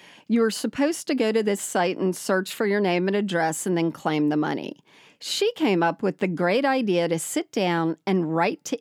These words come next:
individuals on the list, tell them the, quote, "good news" that they had some amount of money owed to them, and also the good news about Jesus saving them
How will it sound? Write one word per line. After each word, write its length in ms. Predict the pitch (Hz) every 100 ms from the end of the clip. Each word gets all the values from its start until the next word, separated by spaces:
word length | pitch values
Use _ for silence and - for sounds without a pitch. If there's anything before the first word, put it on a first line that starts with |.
| 208
individuals 840 | 208 190 180 196 202 196 160 156
on 160 | 185 151
the 100 | 151
list, 880 | 147 165 214 208 - - - - - _ - - -
tell 300 | - 240 254
them 220 | 254 240
the, 100 | 220
quote, 580 | - - 247 202 165 175
"good 280 | 202 233 254
news" 800 | 208 247 277 165 165 175 269 - - - - -
that 180 | 214
they 160 | - 202
had 340 | 220 220 233
some 280 | 226 - 240
amount 340 | 247 240 214 208
of 60 |
money 440 | 175 175 208 285 262
owed 260 | 175 175 170
to 140 | -
them, 320 | 175 165 170 - -
and 220 | 247 247 - _
also 880 | 277 269 262 262 - 190 160 156 151 - _
the 60 | -
good 220 | 190 185
news 320 | 180 165 156 160
about 300 | 170 156 -
Jesus 460 | - 196 196 151
saving 500 | - - 175 175 151
them 240 | 139 143